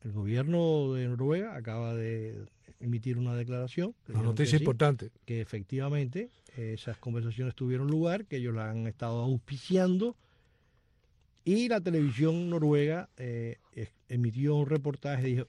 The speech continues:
Speaker 1: "Esa fue una gestión que hizo Cuba de sentar en la mesa para negociar, para buscar una salida pacífica, negociada, al problema de Venezuela",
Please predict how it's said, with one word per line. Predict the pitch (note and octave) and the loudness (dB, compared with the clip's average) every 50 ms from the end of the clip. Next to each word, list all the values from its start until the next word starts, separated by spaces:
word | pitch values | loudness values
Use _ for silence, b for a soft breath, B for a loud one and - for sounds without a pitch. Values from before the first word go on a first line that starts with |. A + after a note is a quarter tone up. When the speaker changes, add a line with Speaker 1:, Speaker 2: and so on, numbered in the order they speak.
| _ _ | _ _
Speaker 1:
"Esa | - E3 F3 - G#3+ G#3 - - - | 0 0 0 0 -2 -8 -10 -12 -16
fue | - - - A#2+ | -14 -8 -4 -4
una | A2+ A#2+ A#2+ | -2 0 0
gestión | B2+ B2+ - - E3 D#3+ F3+ G3 | 0 -2 -2 -2 -2 -2 -2 -2
que | F#3 - C#3+ | -2 -2 0
hizo | A#2+ A#2+ A#2 - F#3 D#3+ | 0 0 0 0 -2 0
Cuba | - G3 G#3 G#3 A#3 B3+ - _ _ _ _ _ _ _ _ - | 0 -2 0 0 -2 -4 -6 _ _ _ _ _ _ _ _ -6
de | - - | -6 -6
sentar | - - A2+ G#2 G2 - - D#3 D#3 D3+ D3+ - | -4 -4 -4 -4 -4 -4 -4 -4 -4 -4 -4 -4
en | C#3+ C3+ C3 | -4 -2 -2
la | B2 A#2 | 0 0
mesa | B2 D3+ D#3 - C#3+ C3 | 0 -2 -2 -2 -4 -6
para | A#2+ - D3+ D#3+ D#3+ C#3+ | -4 -2 -2 0 0 0
negociar, | C3 C#3 E3 F3 F#3 E3+ - - G3 F#3 G3 A3 A3+ _ _ _ _ _ _ _ _ _ | 0 0 0 0 -2 -4 -2 0 2 2 2 0 -6 _ _ _ _ _ _ _ _ _
para | - A#2+ A2+ | -2 0 0
buscar | A2+ A2 G#2+ - _ - D#3+ D#3 D#3 - _ | 0 0 -2 -4 _ -2 0 0 -2 -4 _
una | - E3 G3 F3+ D#3+ A#2+ | 2 2 4 4 2 -2
salida | - - C#3 B2+ C3+ D#3+ F3+ D#3+ C#3+ C3+ - - _ _ | -2 -2 -2 -2 -2 -2 0 0 -2 -2 -4 -10 _ _
pacífica, | C3+ A#2+ - - G#3+ A3+ - - - C3 A#2 - B2 D#3 G3+ - _ _ _ _ _ _ _ _ | -6 -6 -4 -4 -4 -4 -4 -4 -8 -8 -6 -6 -8 -8 -8 -12 _ _ _ _ _ _ _ _
negociada, | - G2 G#2+ G#2 G#2 G2+ - - F3+ F#3+ F#3 E3 D3 D3+ G#3 - _ _ _ _ _ _ _ _ _ _ | -6 -4 -4 -4 -4 -6 -4 0 2 2 2 2 0 -2 -4 -8 _ _ _ _ _ _ _ _ _ _
al | - A2 A2 G2 | -6 -6 -4 -4
problema | G#2+ G2+ G2+ G#2 A2+ A#2+ A#2+ C3 C#3 - | -4 -4 -4 -2 -2 0 -2 -2 -4 -8
de | - G#2+ A2+ A2+ | -8 -6 -4 -4
Venezuela", | G#2 G#2 A2+ A#2 B2 C3+ - - A#2 G#2 G#2 A#2 | -4 -2 -2 -4 -4 -4 -4 -6 -4 -4 -6 -8